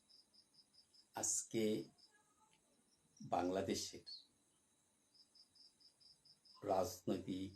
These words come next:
দলগুলোর মধ্যে অনৈক্যের যে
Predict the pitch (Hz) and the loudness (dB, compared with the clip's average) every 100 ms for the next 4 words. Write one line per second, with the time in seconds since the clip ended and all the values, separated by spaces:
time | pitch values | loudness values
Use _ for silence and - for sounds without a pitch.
0 | - _ - 92 90 85 - 87 90 90 | -16 _ 0 2 2 -2 -6 -4 -4 -6
1 | - - - 90 90 - 87 82 - - | -10 -20 -8 -8 -8 -6 -4 -4 -6 -14
2 | _ _ _ _ _ _ _ _ _ _ | _ _ _ _ _ _ _ _ _ _
3 | _ _ _ _ _ _ _ - 87 95 | _ _ _ _ _ _ _ -8 -2 2
4 | 113 135 - - - - - _ - - | 2 2 -4 -10 -12 -12 -20 _ -20 -20
5 | _ - _ - _ - - - - - | _ -20 _ -20 _ -20 -20 -20 -20 -14
6 | - | -8